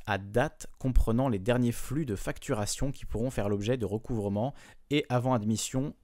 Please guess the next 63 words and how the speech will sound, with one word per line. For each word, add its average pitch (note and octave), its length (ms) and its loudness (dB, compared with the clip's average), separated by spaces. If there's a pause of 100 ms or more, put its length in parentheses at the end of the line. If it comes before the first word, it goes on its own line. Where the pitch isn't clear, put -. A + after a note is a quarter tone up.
(160)
en G2+ 160 -2
non-valeur C3 580 4
de G2 60 -4
fin C#3 240 -4
d'exercice. A#2 560 -4
Alors F2+ 180 -8
là, G#2+ 120 -6
si - 120 -8
vous A#2 60 0
avez A2+ 80 2
compris - 240 -4
ça, A#2 140 -2
vous G#2 80 -2
êtes F2+ 100 -6
sans A#2 120 -4
doute A#2 120 -6
expert A#2 260 -4
comptable, A2+ 440 -6 (240)
parce - 100 -18
que A2+ 60 -6
moi B2 60 -2
j'ai A#2 100 -2
rien A2 80 -4
compris. - 320 -4 (580)
Euh, F#2 160 2
explique, A#2+ 460 -4
euh, G2+ 160 2
donc G2+ 200 -4
l'A G#2+ 160 -2
P G#2+ 180 0
H F#2+ 200 -2
P, C3+ 240 2
ce - 160 0
montant C3+ 380 2
est C#3 40 0
donc A2 200 -2
amené B2+ 280 2
à G2+ 120 0
évoluer B2+ 580 2 (400)
avant G2+ 380 -2
la G2+ 100 -4
fin A#2+ 160 -4
de A2 80 0
l'année. G2 300 -2
Donc G#2+ 100 0
voilà, G#2+ 160 2
bon, A2+ 140 0
il D#3+ 60 0
y D3+ 40 2
a D3 60 2
des, B2 320 2
des A2+ 100 0
grosses B2 240 2
dettes, A#2+ 240 2
hein, G#2+ 220 2
dues, G#2+ 280 -2
euh, G2 140 0
par G2+ 180 -4
des G2+ 120 -4
patients G#2 260 -4
étrangers, C#3 360 0
mais A#2 100 0
c'est, A2 400 0